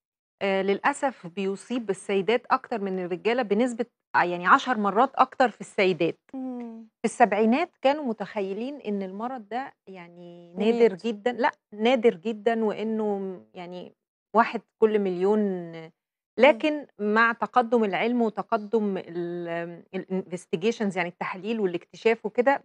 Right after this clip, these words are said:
Speaker 1: النسبة بتاعته واحد لألف.
Speaker 2: إمم.
Speaker 1: فنسبة تعتبر كبيرة، يعني من
Speaker 2: إمم.
Speaker 1: وا-، من كل ألف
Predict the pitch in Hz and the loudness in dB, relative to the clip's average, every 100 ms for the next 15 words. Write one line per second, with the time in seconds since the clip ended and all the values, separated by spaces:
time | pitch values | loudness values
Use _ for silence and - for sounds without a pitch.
0 | _ 208 269 254 233 262 269 226 254 240 | _ 2 2 2 0 2 2 4 2 0
1 | 190 - 160 - _ _ _ - 277 254 | -4 -4 -4 -8 _ _ _ -10 -6 -6
2 | 226 220 _ _ _ - 233 349 370 294 | -8 -14 _ _ _ 0 4 4 4 4
3 | 247 226 262 294 294 247 269 262 262 285 | 4 4 4 4 2 0 2 2 2 4
4 | 302 370 156 170 170 269 254 226 220 - | 8 8 6 0 -6 -4 -4 0 0 0
5 | 196 196 - 269 254 - 254 | -2 -2 0 2 4 4 4